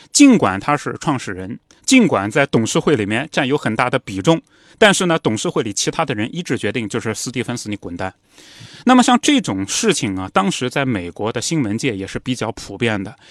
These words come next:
你要么就是选择不妥协，你离开；如果你选择在这边待，你就必须要妥协。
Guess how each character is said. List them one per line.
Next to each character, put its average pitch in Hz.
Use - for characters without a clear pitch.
你 147
要 226
么 107
就 139
是 120
选 92
择 131
不 233
妥 87
协， 101
你 101
离 98
开； 113
如 226
果 110
你 131
选 87
择 113
在 -
这 120
边 123
待， 120
你 104
就 -
必 135
须 196
要 139
妥 -
协。 92